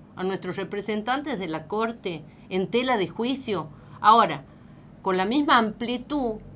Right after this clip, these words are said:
ética, moral que consideran algunos juzgar a nuestra Corte Provincial, entonces también juzguemos que también tiene bastante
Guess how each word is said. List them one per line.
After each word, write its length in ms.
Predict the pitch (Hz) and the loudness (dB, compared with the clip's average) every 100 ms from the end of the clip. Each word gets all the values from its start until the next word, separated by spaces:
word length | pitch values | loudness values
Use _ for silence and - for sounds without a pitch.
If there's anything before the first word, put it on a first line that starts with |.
| - | -6
ética, 520 | - 254 254 220 - | 0 0 0 -4 -2
moral 380 | 180 190 226 247 | -2 0 0 0
que 140 | 247 180 | -2 -4
consideran 580 | 190 180 214 233 220 | -4 -4 -4 -2 -2
algunos 380 | 190 196 233 202 | -4 -2 -2 -2
juzgar 320 | 170 180 208 | -4 -2 -2
a 80 | 208 | -2
nuestra 340 | 185 175 175 170 | -4 -6 -8 -8
Corte 240 | 196 190 | -8 -8
Provincial, 640 | - 170 185 190 190 170 - - - - - | -8 -6 -6 -6 -6 -6 -8 -18 -20 -18 -10
entonces 380 | 165 214 220 | -8 -4 -4
también 240 | 208 196 233 | -2 -2 -2
juzguemos 560 | 220 160 180 175 156 - - | -4 -4 -4 -4 -4 -10 -12
que 100 | 165 | -10
también 680 | - 196 214 233 294 240 220 | 4 6 6 2 2 2 0
tiene 420 | 202 190 151 143 - - - - - - | 0 0 -2 -6 -12 -18 -18 -16 -16 4
bastante 1160 | 196 202 - - 277 269 214 - - 160 143 | 6 6 0 2 4 4 0 -6 -8 -6 -6